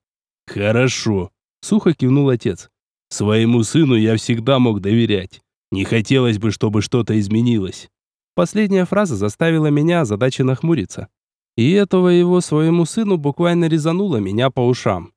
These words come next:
Я хотел это обсудить, но сказать ничего не успел. В это время из-за поворота показался тетраход. Продолговатый и, на первый взгляд, невзрачный, но знающие люди сразу бы в нем определили излюбленный транспорт канцелярии тайных и разыскных дел.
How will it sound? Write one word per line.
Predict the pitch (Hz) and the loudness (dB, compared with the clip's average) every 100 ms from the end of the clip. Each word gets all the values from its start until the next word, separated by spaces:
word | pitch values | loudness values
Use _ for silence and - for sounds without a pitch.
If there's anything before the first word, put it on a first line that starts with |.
| _ _ _ | _ _ _
Я | 135 214 | 0 2
хотел | 196 175 190 | 0 0 2
это | 175 156 156 | 2 0 -2
обсудить, | - 175 196 - - - | -2 -2 -2 -8 -10 -4
но | 107 | -2
сказать | - 120 139 160 | -2 -2 -2 0
ничего | 101 - 110 | -2 -2 0
не | 120 113 | 0 0
успел. | 110 - 90 95 _ _ _ _ | -2 -6 -10 -12 _ _ _ _
В | 135 | 0
это | 190 175 | 2 2
время | 135 139 143 127 | 2 2 2 2
из-за | 110 120 | 0 -2
поворота | 135 135 175 185 | -2 0 0 -2
показался | 120 104 107 107 127 123 113 | -4 -6 -4 -2 -2 -2 -2
тетраход. | 120 123 120 160 156 - _ _ _ - | -4 -4 -6 -6 -10 -14 _ _ _ -4
Продолговатый | 156 160 165 185 208 214 160 | 0 0 0 0 0 2 0
и, | |
на | 151 151 | 2 0
первый | 175 165 | 0 0
взгляд, | 151 147 175 175 | 0 -2 -2 0
невзрачный, | 160 151 185 - 165 160 - _ _ _ | 0 0 -2 -2 -2 -2 -4 _ _ _
но | 107 113 | 0 0
знающие | 120 135 120 - 127 | 0 0 -2 -2 -2
люди | 170 135 | -2 -4
сразу | 101 156 196 180 | -4 -2 0 0
бы | 160 | 0
в | 156 | 0
нем | 156 139 | 0 0
определили | 117 123 123 151 165 98 | -2 -2 -2 -2 -4 -4
излюбленный | 104 104 123 156 147 135 | -2 0 0 0 2 0
транспорт | 120 156 - 95 - | 0 -2 -2 -6 -6
канцелярии | 107 107 117 135 147 113 | -4 -2 0 0 0 0
тайных | - 139 147 98 113 | 0 0 0 -2 -4
и | |
разыскных | 104 95 98 - 135 123 | -4 -4 -6 -4 -2 -2
дел. | 110 92 | -6 -10